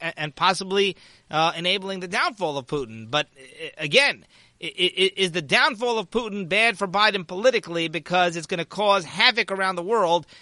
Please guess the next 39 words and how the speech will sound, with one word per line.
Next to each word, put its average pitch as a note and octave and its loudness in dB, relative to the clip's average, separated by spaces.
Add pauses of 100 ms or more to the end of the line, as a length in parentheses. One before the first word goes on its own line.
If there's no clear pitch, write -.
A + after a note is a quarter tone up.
(140)
cause F#3+ 8
the E3+ -2
markets G#3+ 0
to E3+ -8
tank, F#3 0
cause F3+ 2
inflation G#3 -4
to D#3 -8
skyrocket, D#3+ -2
cause E3+ 0
the E3 -4
U A3+ 2
S G3+ 0
economy F#3 -4 (380)
to E3+ -4
be G3 0
in G3 0
even G#3 -4
worse G3+ 0
shape F#3+ 0
than D#3+ -4
it's C#3 -10
been, F#3+ 0
and F#3 -2
that F#3 -2
makes F3 -2
Biden E3+ 4
look E3 -4
bad D#3+ 2
politically. D#3 -2 (240)
It's D#3+ -4
egregious F#3+ 0
to F#3 -4
me F#3+ 2
if C#3+ -4
Biden F3+ 2
would E3 -4
choose F3+ 2
his, E3+ -2